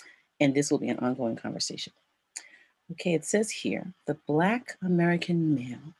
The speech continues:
rhythm and blues vocalist, masters of their craft, voices telling a story of sheer determination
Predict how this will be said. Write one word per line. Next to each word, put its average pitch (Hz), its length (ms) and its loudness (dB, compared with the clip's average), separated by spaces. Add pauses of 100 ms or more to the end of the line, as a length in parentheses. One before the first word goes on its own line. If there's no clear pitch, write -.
(260)
rhythm 190 280 8
and 185 100 6
blues 165 240 4
vocalist, 143 720 0 (460)
masters 143 600 8
of 127 120 -2
their 135 160 -2
craft, 143 500 -2 (400)
voices 220 680 6
telling 180 400 4
a 147 40 2
story 156 640 4
of 120 160 -2
sheer 196 560 2
determination 151 840 2